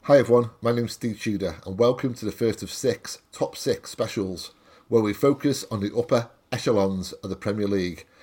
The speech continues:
and discuss who are the main contenders and what shape they're currently in. Joining us for each are fans of the clubs in question for that crucial insider take. Joining me today too, I have Howard as we concentrate our attentions on Jurgen Klopp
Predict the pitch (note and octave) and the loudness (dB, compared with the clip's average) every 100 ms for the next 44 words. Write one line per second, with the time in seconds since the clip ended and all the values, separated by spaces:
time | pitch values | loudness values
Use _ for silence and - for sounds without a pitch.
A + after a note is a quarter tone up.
0 | - - A2 - - D#3+ D#3 - C3+ A#2+ | -14 -6 -4 -2 4 4 4 0 2 2
1 | A#2+ C3+ C#3 C#3+ C3 B2+ A#2+ F2+ D#2+ - | 2 0 0 -6 -2 -2 -2 -6 -10 -14
2 | _ _ A2 A2 B2 - C3+ A2+ - - | _ _ -6 0 0 0 0 0 -2 -10
3 | - F#2 - G#2+ G2 F#2 F2+ - F#2+ F#2 | -8 -8 -4 -2 -2 -4 -8 -6 -2 -2
4 | D#2+ - - - - - - D3 D3+ C#3+ | -2 -12 -20 -20 -20 -10 4 4 6 2
5 | C3 - B2 C3 C3 - - A2+ - C3+ | 2 0 0 -2 -4 -10 -8 -6 0 0
6 | D3+ B2+ G2+ F#2+ - G2 - F2 - F#2 | 0 0 0 -2 -2 -4 -4 -8 -6 -6
7 | - F2+ D#2+ _ _ - G#2 - - C3 | -6 -8 -10 _ _ -4 -2 -4 -4 -4
8 | A#2+ B2 A#2+ A#2+ G#2+ - G2+ G2 F#2 - | 0 0 0 -2 -6 0 0 0 -2 -4
9 | A2 G2 F2 - _ - - - - _ | -2 -2 -4 -14 _ -20 -20 -20 -20 _
10 | - D#3+ D#3+ D3 C#3 B2+ A#2 A2+ - D3 | 4 6 6 4 0 2 2 2 2 2
11 | D#3+ - A2+ A2 - C3+ C3+ F#2+ - F#2 | 2 2 0 0 0 2 2 2 -2 -8
12 | G2 - B2 - B2+ B2 A#2+ A#2 - A#2 | -6 -4 -6 -2 0 2 2 2 0 -4
13 | - F#2+ F2+ - F#2 F#2+ A#2+ A#2 B2+ - | -4 -6 -6 -8 -8 -2 -2 -2 -6 -4
14 | A2 F2+ | -2 -2